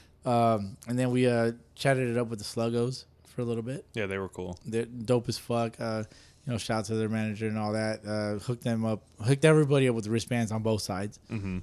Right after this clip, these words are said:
Speaker 1: You know, hopefully you guys distributed them, uh, accordingly. You know,
Speaker 2: <laughs>
Speaker 1: hopefully everybody got one. All right, if you didn't, hit, let me know and we'll see what we can do. I still have a handful left. I have a whole bag,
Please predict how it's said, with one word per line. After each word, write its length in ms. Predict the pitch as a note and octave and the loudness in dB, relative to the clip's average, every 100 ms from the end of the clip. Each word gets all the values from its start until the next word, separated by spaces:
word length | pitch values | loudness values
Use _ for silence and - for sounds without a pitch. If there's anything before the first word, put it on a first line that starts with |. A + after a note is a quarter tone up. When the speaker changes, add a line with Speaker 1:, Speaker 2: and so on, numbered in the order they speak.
| - | -6
Speaker 1:
You 140 | C3 | -6
know, 180 | A#2 A#2 | -2 0
hopefully 380 | G#2+ C3+ - C3 | 4 4 4 0
you 80 | C3 | 2
guys 200 | C3 B2 | 2 0
distributed 760 | B2 A#2 - C#3 B2 A#2+ B2 A2+ | -4 -6 0 0 0 -2 -2 -2
them, 540 | B2 A#2+ A#2 A#2 G#2+ - _ - | -2 0 -2 -2 -6 -10 _ -10
uh, 300 | A2 A2 G#2+ - _ _ - | -6 -4 -6 -10 _ _ -18
accordingly. 680 | - - C3+ F3+ A#3+ A3+ D#3+ - - - - - - _ _ B2+ | -6 -2 -2 -2 -2 -4 -6 -14 -20 -20 -20 -20 -20 _ _ -6
You 140 | E3 | -2
know, 160 | C3+ C3 | -2 0
Speaker 2:
<laughs> 100 | C3+ | 2
Speaker 1:
hopefully 260 | F3+ A3+ | 2 4
everybody 340 | B3 A#3 A3 F#3+ | 6 6 6 4
got 300 | D3 C3+ A2 | 6 4 2
one. 220 | G#2 F#2+ | -6 -2
All 60 | A2+ | 2
right, 140 | B2+ | 4
if 100 | B2+ | 4
you 80 | D3+ | 2
didn't, 320 | D3 D#3 D3+ B2 | 4 4 4 0
hit, 120 | D3+ - - | -4 -8 -4
let 140 | C3 | -2
me 100 | B2 | 0
know 300 | A2+ A2 A2 | 2 2 2
and 280 | A2+ G#2+ G2+ C3 | 0 -2 -6 -8
we'll 80 | C3 | -8
see 140 | - A#2+ | -4 -4
what 160 | G#2+ | -2
we 120 | G#2+ | -2
can 160 | G#2 G#2 | -2 -2
do. 220 | G2+ G2+ - - - - | -2 -2 -6 -14 -20 -14
I 40 | - | -10
still 180 | - C3+ | -2 0
have 120 | A#2+ | 0
a 60 | |
handful 400 | G2 G#2 F#2+ G2+ G2 | -2 -6 -6 -8 -6
left. 240 | G2 F#2 _ _ _ _ - | -8 -10 _ _ _ _ -10
I 40 | |
have 40 | A2 | -6
a 40 | |
whole 120 | G2 | -4
bag, 340 | G2 F#2+ E2+ | -6 -6 -10